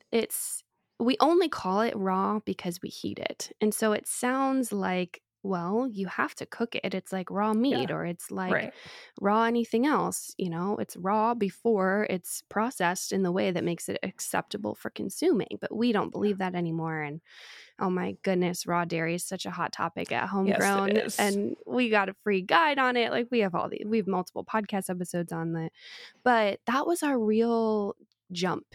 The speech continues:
Speaker 1: into it. And I actually started making homemade formula with the raw dairy
Speaker 2: Mm.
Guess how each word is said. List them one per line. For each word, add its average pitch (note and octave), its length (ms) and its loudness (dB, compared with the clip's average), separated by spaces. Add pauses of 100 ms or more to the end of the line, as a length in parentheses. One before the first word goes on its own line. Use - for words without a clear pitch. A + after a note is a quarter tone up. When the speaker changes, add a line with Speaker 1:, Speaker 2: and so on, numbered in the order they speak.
Speaker 1:
into F#3 340 -2
it. - 200 -4
And F#3 160 0
I F#3 260 0
actually F3+ 340 -6
started E3+ 280 -4
making E3 260 -6
homemade E3 380 -4
formula C#3+ 540 -6
with F3+ 140 -8
the F3 100 -18
raw E3 180 -8
dairy F#2+ 540 -10
Speaker 2:
Mm. A3+ 260 0